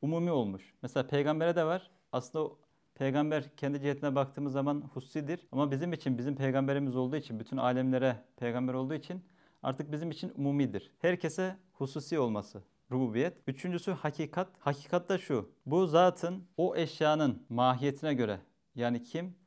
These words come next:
neye nasıl layıksa mahiyetine göre, yani insandan ta en adi zerreye kadar yani veya zerreden şemse kadar,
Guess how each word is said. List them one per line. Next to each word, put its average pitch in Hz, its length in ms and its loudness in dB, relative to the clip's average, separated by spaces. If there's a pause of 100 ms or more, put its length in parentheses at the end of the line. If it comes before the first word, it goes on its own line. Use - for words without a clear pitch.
neye 151 320 2
nasıl 147 340 -2
layıksa 123 500 0 (420)
mahiyetine 135 540 0
göre, 139 360 -2
yani 123 260 2
insandan 135 580 -2
ta 127 460 -2 (120)
en 135 120 2
adi 123 340 2
zerreye 127 340 2
kadar 104 220 -4
yani 104 400 -6
veya 117 300 0
zerreden 117 400 0
şemse 120 360 -6
kadar, 113 300 -8